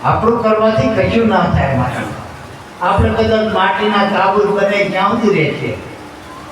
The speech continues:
આ જો અત્યારે પાણીની હોલારત જેટલા ધરતીકંપ મોટા ગમે એટલા તાબૂત બનાવતા હોય નહીં કહેતા.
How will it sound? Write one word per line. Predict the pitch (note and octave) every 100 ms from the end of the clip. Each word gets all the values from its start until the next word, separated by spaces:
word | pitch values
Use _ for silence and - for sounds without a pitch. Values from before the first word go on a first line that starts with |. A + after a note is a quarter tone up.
| - -
આ | D#3+ F3+
જો | G#3
અત્યારે | G#3+ G#3+ G3+ G3+ - D#3 - - - - - -
પાણીની | D3 F#3+ G3 F#3+
હોલારત | E3+ F3 F#3 F#3 F#3 F#3 F3+
જેટલા | F3 F3+ F3+ F3+ F3
ધરતીકંપ | E3 D#3 D#3 F#3 F3 F3+ F3 E3 F3 - F3
મોટા | F3+ - -
ગમે | D#3 E3+ F#3+
એટલા | F#3 F#3
તાબૂત | F#3 F3+ F3+ F#3+
બનાવતા | F3+ F3+ F3+ F3+ F#3
હોય | F#3
નહીં | F3+ D#3+ D#3
કહેતા. | D#3 C#3